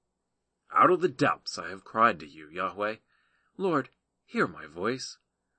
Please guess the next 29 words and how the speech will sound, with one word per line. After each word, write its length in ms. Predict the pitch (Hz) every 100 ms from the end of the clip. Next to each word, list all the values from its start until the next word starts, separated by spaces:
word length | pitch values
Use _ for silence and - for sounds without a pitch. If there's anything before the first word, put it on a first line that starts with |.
| _ -
Let 160 | -
your 100 | 110
ears 440 | - 135 151 131 -
be 120 | 95
attentive 480 | - - 143 117 -
to 60 | 104
the 120 | 98
voice 360 | 101 139 123
of 120 | 104 98
my 100 | 85
petitions. 760 | - - 127 131 - _ - _ _ _ _ _ _ _ -
If 160 | 156
you, 380 | 131 240 202 90
Yah, 380 | 78 90 87 139
kept 320 | - 92 -
a 20 | -
record 400 | 107 123 117 104
of 80 |
sins, 540 | - 117 143 190 180 - _
Lord, 340 | 214 220 196 - _ _ _
who 120 | 269 277
could 160 | 247
stand? 300 | - 135 92 - _ _ _ _ _ _ _ _
But 100 | -
there 220 | 92 123
is 240 | 123 165 -
forgiveness 540 | 80 92 117 90 -
with 160 | 82 92
you, 380 | 143 160 123